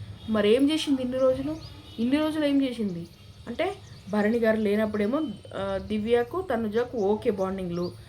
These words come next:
భరణి గారు వన్స్ బయ-, మళ్ళీ లోపలికి వచ్చాక అమ్మో మా ఇద్దరి మధ్యలో వస్తుందేమో అని చెప్పి చాలా వరకు తాకట్టు పెట్టింది.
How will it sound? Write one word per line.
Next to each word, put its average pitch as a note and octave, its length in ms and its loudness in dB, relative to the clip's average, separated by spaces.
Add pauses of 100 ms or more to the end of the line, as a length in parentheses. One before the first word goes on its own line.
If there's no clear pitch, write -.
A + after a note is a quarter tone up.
(520)
భరణి A3 280 4
గారు C#4+ 180 4
వన్స్ B3+ 260 0
బయ-, F#3+ 220 2
మళ్ళీ G3 300 0
లోపలికి A#3+ 340 4
వచ్చాక G#3+ 320 -2 (500)
అమ్మో G3+ 460 4 (200)
మా F#3+ 100 0
ఇద్దరి F#3+ 280 2
మధ్యలో A3 300 2
వస్తుందేమో G#3+ 460 2
అని G3+ 80 0
చెప్పి G3+ 280 -4
చాలా G#3 640 2
వరకు D4 180 4
తాకట్టు B3+ 360 0
పెట్టింది. F#3+ 400 -4